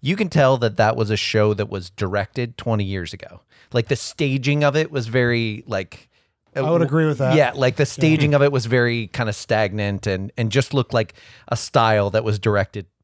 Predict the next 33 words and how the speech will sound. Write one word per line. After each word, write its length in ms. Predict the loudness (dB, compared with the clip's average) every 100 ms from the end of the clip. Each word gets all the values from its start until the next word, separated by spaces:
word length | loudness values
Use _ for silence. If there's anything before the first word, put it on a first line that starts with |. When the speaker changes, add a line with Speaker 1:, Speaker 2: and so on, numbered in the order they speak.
| _
Speaker 1:
probably 380 | -4 -2 -2
Speaker 2:
Hmm. 60 | -2
Speaker 1:
twenty 380 | -2 -2 -4 -8 -4
plus 260 | -2 -2
years 220 | -4 -6 -6
ago. 220 | -10 -10 -4
You 100 | 0
know 60 |
what 80 | 0
I 40 |
Speaker 2:
Interesting. 180 | 0 -4
Speaker 1:
mean? 100 | -8 -16 _ -4
So, 300 | 0 0 2
and 80 | 0
I, 120 | 0
and 140 | 0 2
I 40 |
was 120 | 2
like, 160 | 2 -6 _ _ _
"You 140 | -6 2
know 80 |
what? 220 | 2 2 -4 -6
That, 200 | -6 -8 _ _ _ _ -4
now 260 | 0 0 2
I 80 | 2
wasn't 300 | 2 2 0
looking 320 | 0 0 0 -2
at 80 | -2
it 100 | 0
that 120 | 0
way, 140 | 2
but 180 | 0 0
now 540 | 2 4 4 4 2